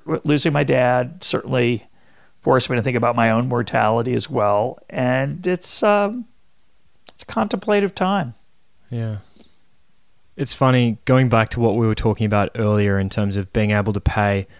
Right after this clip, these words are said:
Speaker 2: lip service to an idea on the one hand versus really having it sink deep into your bones on the other. Um, somewhere behind me on the bookshelf, I've got a collection of Montaigne's essays.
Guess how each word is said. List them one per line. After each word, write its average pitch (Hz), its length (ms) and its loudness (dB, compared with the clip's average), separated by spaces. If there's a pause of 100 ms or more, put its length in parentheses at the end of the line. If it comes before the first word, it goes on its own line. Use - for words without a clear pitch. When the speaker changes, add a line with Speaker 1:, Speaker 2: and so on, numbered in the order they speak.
(200)
Speaker 2:
lip 120 320 0
service 107 500 0
to 113 120 -2
an 104 80 2
idea 98 360 0
on 95 120 0
the 95 60 0
one 95 220 0
hand 95 320 -2
versus 98 560 -2 (420)
really 123 220 2
having 110 300 0
it - 140 -6
sink 110 400 -4 (100)
deep 110 240 0
into 107 220 -2
your 101 100 0
bones 101 480 -2
on 98 100 -4
the 98 100 -2
other. 95 360 -4 (400)
Um, 95 320 -8 (120)
somewhere 117 360 0
behind 101 300 0
me 101 60 0
on 98 100 0
the 95 80 -4
bookshelf, 98 520 -4
I've 95 140 -2
got 92 300 -2 (380)
a 117 120 -6
collection 101 480 -4
of 92 140 -4
Montaigne's 92 640 -4
essays. 90 600 -4